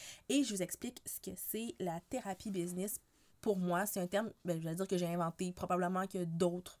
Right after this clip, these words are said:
personnes qui ont déjà utilisé ce terme-là, mais, euh, moi, ça se manifeste souvent sous forme, ben, souvent, toujours sous forme de journaling. Donc, euh, c'est une tâche qui est récurrente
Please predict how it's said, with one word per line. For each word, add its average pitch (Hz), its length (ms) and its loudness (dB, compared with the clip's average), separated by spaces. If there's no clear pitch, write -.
personnes 185 500 2
qui - 140 -6
ont 196 80 -2
déjà 196 320 6
utilisé 185 320 0
ce - 80 0
terme-là, 180 520 0
mais, 202 460 -2
euh, 175 280 -2
moi, 240 180 0
ça 190 200 -2
se 190 140 -6
manifeste 196 440 -4
souvent 220 200 -2
sous - 160 -8
forme, 208 340 -2
ben, 175 140 4
souvent, 180 320 0
toujours 233 420 2
sous - 160 -2
forme 196 380 0
de 170 260 -2
journaling. 196 720 0
Donc, 185 460 0
euh, 175 680 -2
c'est 185 640 -2
une 180 160 -2
tâche 240 460 0
qui 185 160 -2
est 175 80 -2
récurrente 202 880 -4